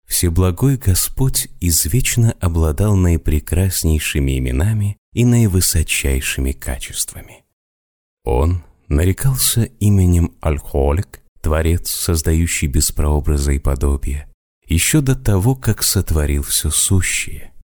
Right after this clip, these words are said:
и обладал именем Аль-Мусауэр, придающий облик и форму, до того, как даровал неповторимый вид и форму всем своим творениям. Всевышний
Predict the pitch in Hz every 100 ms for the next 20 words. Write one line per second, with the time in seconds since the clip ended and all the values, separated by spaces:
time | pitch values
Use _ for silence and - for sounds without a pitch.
0 | _ - 73 69 82 82 104 104 - -
1 | 95 92 87 85 82 - 82 78 69 69
2 | - 67 69 71 90 - - - 90 87
3 | 87 87 - 90 82 82 80 - 80 -
4 | 82 80 73 73 - _ _ _ 65 58
5 | - 64 64 101 - _ _ - 85 80
6 | 90 95 101 135 127 117 - - - 76
7 | 71 69 65 60 60 - - 92 104 98
8 | 98 92 _ _ - - - 123 123 -
9 | 71 64 60 62 - _ _ _ _ -
10 | 65 69 67 64 - - - _ _ _
11 | _ _ _ _ _ _ _ _ _ _
12 | _ - - 64 67 - - 92 92